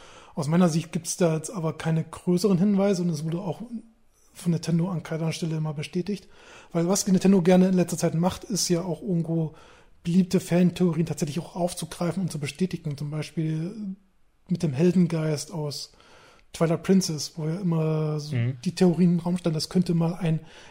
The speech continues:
Speaker 1: ehemaliger Link gewesen sein. Nintendo hat auch immer gesagt, „Oh ja, das ist der Fall, das ist der Link, das ist der Held der Zeit, der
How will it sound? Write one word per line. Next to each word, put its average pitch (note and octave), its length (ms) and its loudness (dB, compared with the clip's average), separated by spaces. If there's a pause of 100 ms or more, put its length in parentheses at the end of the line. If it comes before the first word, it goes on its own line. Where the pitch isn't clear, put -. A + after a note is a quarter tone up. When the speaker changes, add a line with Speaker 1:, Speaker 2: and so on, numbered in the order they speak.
(120)
Speaker 1:
ehemaliger E3 580 4
Link G3 220 2
gewesen E3+ 360 2
sein. F3 240 0 (880)
Nintendo G3 300 6
hat F3+ 120 4
auch A3 40 0
immer F3 120 4
gesagt, D#3+ 220 0
„Oh G3 60 2
ja, F#3+ 140 2
das G#3+ 120 0
ist G#3+ 140 -6
der C4+ 80 0
Fall, - 180 2
das D#3+ 120 -2
ist E3 140 -6
der F3 80 0
Link, F3+ 360 0
das G3 220 -8
ist - 80 -4
der D#3+ 60 0
Held E3 140 0
der F3 100 0
Zeit, E3+ 320 -2 (300)
der D#3+ 500 -2